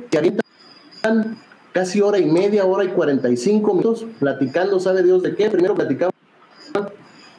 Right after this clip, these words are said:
con los profesores de seleccionados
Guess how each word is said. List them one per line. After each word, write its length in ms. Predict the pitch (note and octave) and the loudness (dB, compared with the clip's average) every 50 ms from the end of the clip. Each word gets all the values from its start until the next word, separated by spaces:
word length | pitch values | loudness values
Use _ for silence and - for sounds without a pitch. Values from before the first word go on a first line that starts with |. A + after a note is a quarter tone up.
| - - | -8 -4
con 180 | C3 C3+ C#3 C3+ | 0 0 2 2
los 160 | C3+ C3 B2+ | 2 0 0
profesores 640 | - D3+ D3 C3 C#3+ D3 C#3+ - G#3 A3 A#3 A3 F#3+ F#3 - - - - _ - _ _ - - - _ - | -2 -2 -2 0 0 0 0 2 2 2 2 0 -2 -4 -6 -10 -18 -20 _ -20 _ _ -20 -20 -20 _ -4
de 180 | C3 B2+ C#3+ C3+ | -2 0 0 0
seleccionados 800 | - C#3 B2+ B2 - - A#2+ B2 C3 C3 B2+ A#2+ A2+ - - | 0 0 -2 -2 -2 -2 -2 0 0 0 0 -2 -2 -6 -10